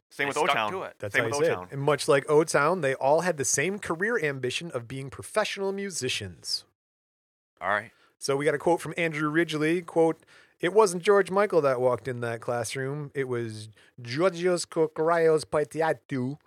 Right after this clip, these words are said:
Speaker 3: And, uh, there's a long way for both of us to go between that day and George becoming George Michael.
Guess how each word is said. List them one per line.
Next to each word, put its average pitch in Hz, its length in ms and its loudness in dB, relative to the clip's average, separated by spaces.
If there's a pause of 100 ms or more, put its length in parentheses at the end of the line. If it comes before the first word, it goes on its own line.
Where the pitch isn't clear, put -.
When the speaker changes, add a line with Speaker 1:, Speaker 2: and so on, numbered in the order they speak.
(340)
Speaker 3:
And, 131 280 -6
uh, 120 360 2
there's 160 160 2
a 131 60 -2
long 170 340 0
way 180 160 0
for - 120 -10
both 160 200 4
of 147 80 -6
us 143 120 -2
to 135 80 -10
go 151 200 4
between 131 320 -6
that 165 240 -4
day 117 280 -2
and 127 140 -8
George 135 220 -2
becoming 127 320 -6
George 117 240 -2
Michael. 123 380 -8